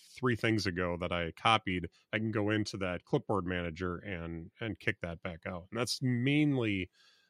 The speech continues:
beyond just searching for applications and files and stuff like that. That's mainly how I use that. Um, I love the integration with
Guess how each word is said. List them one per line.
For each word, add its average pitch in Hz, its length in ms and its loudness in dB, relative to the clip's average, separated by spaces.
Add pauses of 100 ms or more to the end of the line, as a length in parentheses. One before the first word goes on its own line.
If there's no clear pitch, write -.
(120)
beyond 120 460 6
just 107 200 2
searching 113 360 4
for 98 160 2
applications 98 800 0
and 87 120 -4
files 92 520 0
and 85 80 -2
stuff 98 200 -4
like 87 180 -4
that. 95 180 -2
That's 107 180 -2
mainly 95 320 2
how 85 200 -6
I 80 80 -6
use 82 340 -6
that. 87 240 -12 (880)
Um, 92 320 2
I 127 120 4
love 113 520 6
the 113 160 4
integration 107 720 4
with 90 180 -2